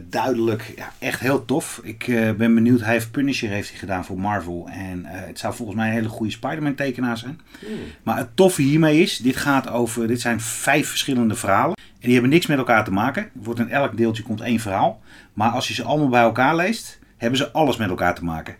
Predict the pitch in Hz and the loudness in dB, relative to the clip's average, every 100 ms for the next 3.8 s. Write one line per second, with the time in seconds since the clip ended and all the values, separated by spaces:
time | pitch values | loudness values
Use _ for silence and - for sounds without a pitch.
0 | - 107 - 127 117 117 110 110 98 107 | -12 -4 0 2 2 2 0 -4 -6 -4
1 | 104 104 98 117 117 143 143 110 - - | -2 -2 -2 -2 0 4 4 4 -2 -20
2 | - - - 143 117 113 - - 135 123 | -20 -18 0 4 4 4 -6 2 4 6
3 | 131 160 - 165 196 220 - | 6 4 6 6 6 2 -6